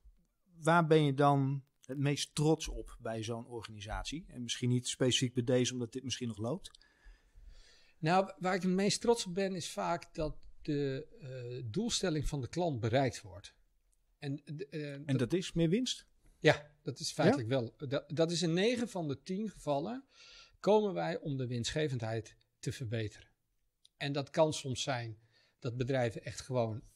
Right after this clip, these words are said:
Speaker 2: eh, eh, nagenoeg op sterven na dood zijn.
Speaker 1: Mhm.
Speaker 2: Maar dat kan ook zijn omdat er bepaalde innovaties toegepast moeten worden.
Speaker 1: Mhm.
Speaker 2: En die, eh, innovaties die kunnen heel divers zijn.
Speaker 1: Mhm.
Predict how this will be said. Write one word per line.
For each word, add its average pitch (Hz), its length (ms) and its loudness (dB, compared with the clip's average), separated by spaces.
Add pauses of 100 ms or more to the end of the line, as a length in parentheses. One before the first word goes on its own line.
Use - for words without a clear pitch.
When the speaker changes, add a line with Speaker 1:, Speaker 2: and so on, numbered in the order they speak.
(120)
Speaker 2:
eh, - 180 -14
eh, 151 100 -10 (380)
nagenoeg 135 680 -2 (100)
op 139 120 -14
sterven 117 360 0
na 107 120 -6
dood 135 240 0
zijn. 269 380 -6
Speaker 1:
Mhm. 139 260 0 (320)
Speaker 2:
Maar 151 180 2
dat 170 140 0
kan 147 180 2
ook 208 200 2
zijn 160 480 -2
omdat 151 300 -2
er 135 60 -6
bepaalde 127 400 -4
innovaties 131 600 -2
toegepast - 500 -4
moeten 139 220 -6
worden. 123 260 0
Speaker 1:
Mhm. 220 100 -4 (720)
Speaker 2:
En 139 200 -2
die, 131 400 -4
eh, 117 280 -6
innovaties 139 640 0
die 139 240 -4
kunnen 139 240 0
heel 147 180 4
divers 117 420 2
zijn. 131 140 0
Speaker 1:
Mhm. 131 140 2